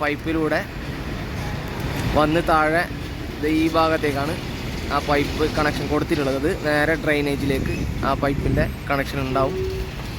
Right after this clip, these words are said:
അപ്പോൾ ഇങ്ങനെയാണ് ഇതിൻ്റെ അടിയിലുള്ള വാട്ടർ, ഏഹ്, ഡ്രെയിനിൻ്റെ സിസ്റ്റം. ഇങ്ങനെയാണ് ഫുഡ് ടോട്ടൽ അങ്ങനെ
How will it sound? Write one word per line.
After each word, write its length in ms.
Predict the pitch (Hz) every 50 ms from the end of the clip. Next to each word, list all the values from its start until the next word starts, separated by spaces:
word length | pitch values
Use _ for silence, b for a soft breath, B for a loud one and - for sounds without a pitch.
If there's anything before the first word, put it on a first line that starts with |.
| - - - - - - - - - - - - - - - -
അപ്പോൾ 180 | - - 151 160 165
ഇങ്ങനെയാണ് 400 | 170 180 185 190 185 180 180 196 202 - - - 165 165
ഇതിൻ്റെ 220 | 165 165 175 180 185 180
അടിയിലുള്ള 360 | 175 170 165 160 156 160 175 180 165 156
വാട്ടർ, 260 | 151 151 151 160 156 - - - - - - - - - - - - - - - 131 151
ഏഹ്, 320 | 151 147 143 139 139 131 - - - 139 143
ഡ്രെയിനിൻ്റെ 400 | 147 147 147 147 147 143 139 147 143 -
സിസ്റ്റം. 320 | - - - 143 143 143 143 156 - - - - - - -
ഇങ്ങനെയാണ് 300 | - 156 160 160 156 147 139 -
ഫുഡ് 240 | 165 170 - 165 151 -
ടോട്ടൽ 280 | 165 165 185 196 196 202 202
അങ്ങനെ 200 | 190 190 196 190